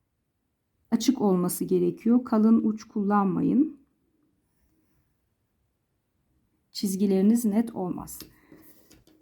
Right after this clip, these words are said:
Şimdi burada ben A, B ve C numaralı yüzeyleri oluşturdum. Şimdi sol yan görünüşe geçiyorum.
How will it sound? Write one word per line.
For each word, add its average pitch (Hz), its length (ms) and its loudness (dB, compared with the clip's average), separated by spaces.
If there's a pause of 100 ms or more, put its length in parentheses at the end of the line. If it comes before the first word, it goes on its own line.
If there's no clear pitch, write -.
(1200)
Şimdi 294 200 6
burada 294 380 4
ben 196 380 2 (1800)
A, 196 400 6 (1900)
B 220 540 2
ve 190 280 -4 (1040)
C 233 320 6
numaralı 185 380 -2
yüzeyleri 202 520 2
oluşturdum. 196 640 -6 (640)
Şimdi 370 180 -6
sol 381 280 6
yan 254 280 6
görünüşe 180 360 -4
geçiyorum. 170 600 -2